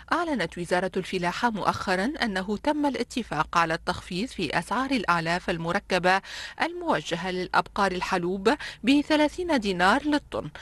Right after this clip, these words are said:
وذلك ابتداء من يوم السادس والعشرين من سبتمبر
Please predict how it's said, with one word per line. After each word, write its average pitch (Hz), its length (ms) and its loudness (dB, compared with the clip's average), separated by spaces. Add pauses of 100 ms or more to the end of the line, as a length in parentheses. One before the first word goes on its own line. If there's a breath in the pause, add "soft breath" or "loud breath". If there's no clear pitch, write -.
(120 loud breath)
وذلك 180 800 2 (260 loud breath)
ابتداء 320 540 2
من 170 180 -2
يوم 180 240 -2
السادس 262 500 -4
والعشرين 226 680 2
من - 140 -4
سبتمبر 302 680 2